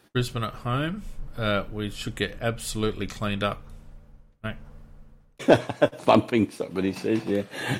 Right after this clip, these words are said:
Speaker 2: Yeah, look, uh, look, if Brisbane play like they did against Geelong, it, um, <laughs> we got, reading the comments, a thumping, we'll get flogged and smashed. <laughs>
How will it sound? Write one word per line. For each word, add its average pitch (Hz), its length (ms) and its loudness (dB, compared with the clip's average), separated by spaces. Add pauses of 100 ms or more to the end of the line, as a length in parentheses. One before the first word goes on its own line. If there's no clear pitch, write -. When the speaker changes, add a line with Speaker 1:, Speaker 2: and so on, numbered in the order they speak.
Speaker 2:
Yeah, 131 300 12
look, 131 160 12
uh, - 200 4
look, 143 240 10
if 127 260 8
Brisbane 135 300 6
play 113 180 8
like 107 160 8
they 104 120 4
did 104 180 4
against 98 320 2
Geelong, 95 380 4
it, 98 240 -2
um, 92 420 4 (640)
<laughs> - 760 10
we 117 100 12
got, 104 240 10 (760)
reading 175 280 12
the 160 100 12
comments, 131 400 12
a 117 100 6
thumping, 113 600 10
we'll 160 120 10
get 160 200 8
flogged 160 420 12
and 92 100 0
smashed. 151 640 10 (240)
<laughs> - 160 10